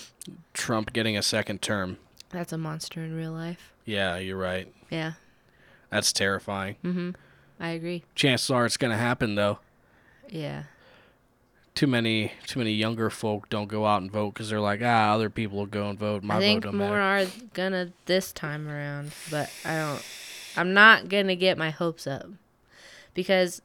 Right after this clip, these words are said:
Speaker 2: either way, it's not gonna be great, but anything's better than Trump.
Speaker 1: Anything.
Speaker 2: Yeah.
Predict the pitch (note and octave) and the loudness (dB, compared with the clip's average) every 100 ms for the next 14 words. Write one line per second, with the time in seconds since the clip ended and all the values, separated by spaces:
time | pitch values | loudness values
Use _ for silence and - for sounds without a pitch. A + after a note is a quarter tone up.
0 | _ F3+ G#3 A3+ G3+ G3 F#3 F3+ - E3 | _ 0 2 4 6 8 8 4 -2 -2
1 | E3 - F3+ F3+ G3 - F#3+ F3+ D#3 - | -2 -2 -2 -2 -4 0 4 6 4 2
2 | - E3 - E3 E3 F3 D#3+ - D#3+ D3+ | -4 -4 -2 -4 -4 -6 -8 -8 -8 -6
3 | D3 C#3+ C#3 - - - _ _ _ _ | -8 -8 -10 -10 -12 -16 _ _ _ _
4 | _ _ _ _ _ _ _ _ _ _ | _ _ _ _ _ _ _ _ _ _
5 | _ _ _ - _ _ _ - A2 G2 | _ _ _ -20 _ _ _ -8 -6 -6
6 | G2 - - - - - _ _ _ _ | -12 -18 -20 -20 -20 -20 _ _ _ _
7 | _ _ - D3 B2 | _ _ -8 -6 -6